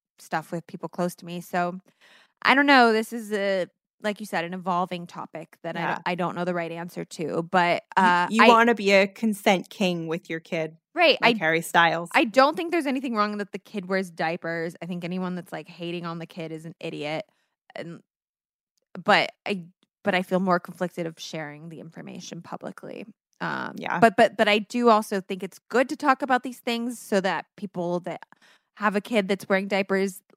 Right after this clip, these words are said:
Speaker 1: a, maybe a little later than is normal feel less alone or it's less stigmatized. So that's the benefit of it. But whether it's good for your,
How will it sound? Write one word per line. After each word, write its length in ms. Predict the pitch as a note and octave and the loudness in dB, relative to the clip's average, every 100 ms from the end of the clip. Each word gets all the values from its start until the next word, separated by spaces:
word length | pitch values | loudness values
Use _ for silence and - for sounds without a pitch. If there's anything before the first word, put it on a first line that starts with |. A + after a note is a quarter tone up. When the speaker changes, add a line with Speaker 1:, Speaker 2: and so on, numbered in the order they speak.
| _ _ | _ _
Speaker 1:
a, 80 | - | -8
maybe 340 | G3 G3 F#3 G3+ | -4 0 2 2
a 60 | |
little 260 | G3 G3 F#3+ | 4 4 2
later 440 | F#3 F#3 G3+ G3 | 0 0 2 2
than 160 | G3 F#3+ | 2 0
is 160 | F#3 | -2
normal 640 | F3+ E3+ F3 F#3 F3 F3+ - _ | -2 -2 0 0 0 -2 -8 _
feel 460 | - - F#3 F3+ F3 | -20 0 4 4 6
less 540 | F3+ F#3 - - - _ - | 4 4 -2 -14 -18 _ -4
alone 600 | F#3 F#3+ F#3 F3+ F#3 F3+ | 0 4 6 6 2 0
or 100 | F3 | -4
it's 200 | D#3+ - | -6 -4
less 180 | F3+ F3 | -4 -4
stigmatized. 1000 | - F3 G#3+ A3 C#4+ C4 C4+ C#4+ D#4 _ _ _ _ | -8 -8 -4 -4 4 6 6 2 -4 _ _ _ _
So 160 | _ F#3+ | _ -4
that's 280 | F#3+ F#3+ - | -2 -2 -4
the 100 | C#4 | -4
benefit 360 | C#4 C#4+ D4 C#4+ | -2 -4 -4 -2
of 160 | C#4 | -2
it. 300 | C#4+ C#4+ - _ _ _ _ _ G#3 | -2 -4 -6 _ _ _ _ _ 4
But 300 | F#3+ F3 - _ | 4 2 -6 _
whether 320 | G3 F#3 F3+ | 0 0 -2
it's 160 | E3+ | -6
good 200 | - F#3+ | -6 -6
for 140 | F3+ F#3 | -4 -6
your, 160 | E3 | -6